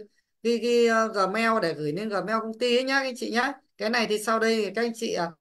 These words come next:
à, có đặt câu hỏi đó vào trong nhóm mà các anh chị đang có thì có người sẽ hướng dẫn các anh chị. Còn hiện tại thì Tuấn cũng không biết các anh chị ở nhóm nào,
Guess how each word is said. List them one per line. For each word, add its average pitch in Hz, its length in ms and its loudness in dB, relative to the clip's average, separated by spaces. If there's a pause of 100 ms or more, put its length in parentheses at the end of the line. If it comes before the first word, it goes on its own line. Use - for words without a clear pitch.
(440)
à, 165 280 -4
có 185 160 4
đặt 262 200 4
câu 233 100 2
hỏi 190 200 2
đó 180 200 0
vào 214 120 2
trong 226 180 -2
nhóm 196 220 0 (420)
mà 180 180 -4
các 233 60 0
anh 233 80 -2
chị 220 140 -6
đang 220 200 -2
có 190 280 4
thì 220 60 -2
có 202 360 -2
người 240 260 4
sẽ - 140 -2
hướng 220 140 -2
dẫn 214 160 0
các 262 60 -2
anh 247 100 -2
chị. 247 240 -4 (380)
Còn 190 160 -2
hiện 202 200 -4
tại 208 180 4
thì 180 160 -2
Tuấn 202 120 -2
cũng 247 120 -10
không 269 120 -4
biết 320 120 8
các 277 80 6
anh 285 140 0
chị 262 100 0
ở 185 120 2
nhóm 202 200 0
nào, 214 320 6